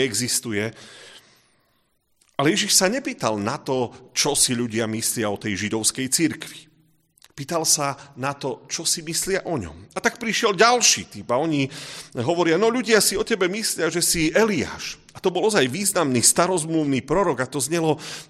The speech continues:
až tak dôveryhodnejšie, pretože Eliáš bol vzatý do neba, tak to by znamenalo, že sa Eliáš vrátil. To bolo celkom zaujímavé. Ale potom, e, prišiel aj ďalší typ a niektorí hovorili, že si Jeremiáš, teda veľký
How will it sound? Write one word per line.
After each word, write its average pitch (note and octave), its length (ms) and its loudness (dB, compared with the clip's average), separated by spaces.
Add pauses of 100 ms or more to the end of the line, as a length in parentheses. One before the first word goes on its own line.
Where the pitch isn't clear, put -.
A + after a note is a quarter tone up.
až D3+ 240 -4
tak A2 160 -6
dôveryhodnejšie, B2 1200 2
pretože C#3 400 -4
Eliáš E3 400 2
bol D#3+ 160 0
vzatý D3+ 400 0
do D#3+ 80 2
neba, F3+ 320 2
tak C#3 160 -6
to D#3 160 -4
by E3+ 80 -6
znamenalo, E3 560 0
že D3 160 -4
sa - 160 -2
Eliáš D#3+ 400 2
vrátil. C3 640 -2 (400)
To F#3+ 80 4
bolo F#3 160 4
celkom F#3+ 400 4
zaujímavé. B2+ 800 2 (480)
Ale C#3 160 -4
potom, G3 320 2
e, F3 40 -6 (600)
prišiel F#3+ 480 4
aj D3+ 160 6
ďalší E3 400 6
typ A2+ 240 -4
a G#2+ 320 2
niektorí A#2 640 0
hovorili, D#3 480 4
že B2+ 160 0
si C3 320 2
Jeremiáš, D#3 720 4
teda A#2 240 2 (240)
veľký D3 960 2